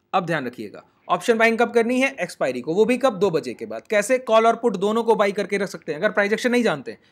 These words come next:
एक साथ कॉल पुट बाई करके बैठ जाइए, जो होगा देखा जाएगा, ठीक है? इस तरीके से। अभी भी कोई डाउट रह गया हो तो डि-, नीचे कमेंट सेक्शन में बता सकते हैं, कॉन्टैक्ट डिटेल दी गई है डिस्क्रिप्शन में, वहाँ से कॉन्टैक्ट करके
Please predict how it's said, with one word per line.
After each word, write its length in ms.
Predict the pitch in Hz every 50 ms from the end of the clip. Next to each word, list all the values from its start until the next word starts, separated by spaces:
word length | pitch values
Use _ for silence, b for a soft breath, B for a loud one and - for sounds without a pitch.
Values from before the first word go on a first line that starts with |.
| b b
एक 160 | - 226 226
साथ 160 | 233 - 226 226
कॉल 240 | - - 226 226
पुट 120 | 202 214 214
बाई 160 | 190 214 208
करके 220 | 196 208 190 196
बैठ 180 | 202 180 151 123
जाइए, 240 | - 110 92 85 - _ _ _ _ _ _ _ _ _ _ _ _ _ _ _ _ _ _ _ _ -
जो 160 | 165 233 233
होगा 180 | 226 220 220
देखा 220 | 202 175 151 - 135
जाएगा, 260 | 104 92 - - _ _ _ _ _ _ _ _ _ _ _ _ _ _ _ _ _ _ _ -
ठीक 140 | 190 202 254
है? 240 | 269 262 262 _ _ _ _ _ _ _ _ _ _ _ _ _ _ _ _ _ _ _ _ _ _ _ _ _ _ -
इस 220 | 190 185 - -
तरीके 340 | - 120 101 90 - - 76
से। 120 | - - - _ _ _ _ _ -
अभी 220 | 165 180 214 240
भी 100 | 247 254
कोई 240 | 247 247 233 233 233
डाउट 280 | 202 226 214 226 220 220
रह 140 | 214 214 220
गया 160 | 214 220 214
हो 200 | 208 214 220 214
तो 120 | 202 214
डि-, 140 | 190 185 202 - _ _ _ -
नीचे 240 | 165 175 175 196 214
कमेंट 260 | 214 196 190 202 196
सेक्शन 240 | 208 196 - 220 208
में 140 | 214 214
बता 200 | 196 202 190 196
सकते 300 | 190 190 202 185 - -
हैं, 140 | 202 196 196
कॉन्टैक्ट 360 | 196 175 156 147 160 208 202
डिटेल 240 | 190 202 196 196 202
दी 120 | 190 196 196
गई 140 | 196 196
है 80 | 196 196
डिस्क्रिप्शन 400 | 185 185 - - 175 - 208 190
में, 100 | 185 190
वहाँ 160 | 170 165 170
से 100 | 165 185
कॉन्टैक्ट 380 | 175 - 151 135 - 190 190 -
करके 220 | 214 185 - 202